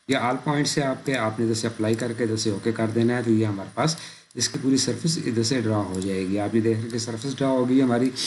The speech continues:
इसके बाद हमने इसके अंदर alignment लगानी है। alignment आप कोई भी लगा सकते हैं, मुख्तलिफ़ किस्म की alignment अपने सारे टॉपों के अंदर। मैं इधर से polyline की alignment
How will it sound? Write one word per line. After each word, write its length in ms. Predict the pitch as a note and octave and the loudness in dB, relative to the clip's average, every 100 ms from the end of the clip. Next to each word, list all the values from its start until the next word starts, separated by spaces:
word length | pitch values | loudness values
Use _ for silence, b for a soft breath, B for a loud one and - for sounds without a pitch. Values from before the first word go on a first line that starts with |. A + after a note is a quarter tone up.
| B B - | B B -2
इसके 180 | D#3+ | 2
बाद 220 | E3 D#3 C#3+ | 4 4 4
हमने 260 | C3+ C#3+ | 2 2
इसके 180 | C#3 C#3+ | 0 2
अंदर 140 | C3 | 2
alignment 420 | B2 A2+ G2+ A2+ G#2+ | 4 2 4 4 4
लगानी 440 | F#2+ E2+ F2 F2 | 0 -4 -6 -8
है। 60 | F2 B B B - | -10 B B B -2
alignment 480 | B2 C#3+ F3+ E3+ - | 2 4 2 0 -4
आप 260 | - C#3 - | -2 -2 2
कोई 120 | C3 | 2
भी 120 | D3+ | 4
लगा 240 | D3 C#3 C3+ | 2 0 -2
सकते 340 | C#3 A#2 C#3+ | -4 -4 -2
हैं, 460 | C#3 C#3 B2 C3 A2+ B2+ | 0 -2 -6 -12 -6 -4
मुख्तलिफ़ 400 | A2+ A2+ C3 - | -4 0 0 0
किस्म 260 | A2+ B2+ | -2 -2
की 180 | A2+ C3 | 0 0
alignment 400 | A2+ A2 A#2+ A#2+ | 2 4 4 2
अपने 260 | A#2+ A#2+ A2+ | 0 2 2
सारे 240 | A2 G#2+ | 0 -2
टॉपों 300 | G#2+ G#2+ A#2+ | 0 -2 -2
के 100 | A2+ | 0
अंदर। 220 | A#2 A#2 | 2 2
मैं 360 | G#2 G#2 A#2+ C3+ B B _ A#2 | 2 0 0 -2 B B _ -2
इधर 100 | A#2+ | 0
से 120 | A2 | 0
polyline 520 | - A#2 B2 B2 A#2+ | 0 2 4 4 2
की 100 | A2+ | 2
alignment 440 | A#2 G#2 A2 E3 | 0 2 2 2